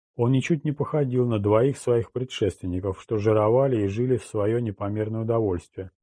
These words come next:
не заботясь ни о чем, кроме удовлетворения собственного «я». При старом грифе церковь настолько упрочила свое положение и так крепко вошла в жизнь мирскую, влияя на политиков и военных, что можно было сказать, что за важнейшими событиями,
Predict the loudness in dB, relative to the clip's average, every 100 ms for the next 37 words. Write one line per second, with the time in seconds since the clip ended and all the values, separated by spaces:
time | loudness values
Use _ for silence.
0 | -4 2 4 4 2 -2 -10 -6 -4 -4
1 | 0 0 0 -2 0 0 -2 0 2 2
2 | 2 2 2 0 -4 -2 -4 -4 -10 -8
3 | -4 -2 -2 -4 -8 _ _ _ _ _
4 | _ _ _ _ _ -4 0 2 2 2
5 | 0 -2 -2 -6 0 -2 -2 -6 -6 -4
6 | -2 -2 -2 -2 -2 -2 -4 -4 -2 -4
7 | -2 -2 0 -2 -2 -4 -4 -4 -4 -4
8 | -4 -2 -2 -2 -2 -2 0 -2 -2 -4
9 | -4 -6 -6 -6 -6 -12 _ -2 2 4
10 | 4 4 2 -2 -2 -2 -2 -6 -18 -10
11 | -4 -4 -4 -6 -8 -14 _ -6 -2 2
12 | 4 2 2 2 2 0 0 0 0 -2
13 | -6 -2 0 0 -2 -4 -6 -8 -4 -2
14 | 0 0 -2 -8 -8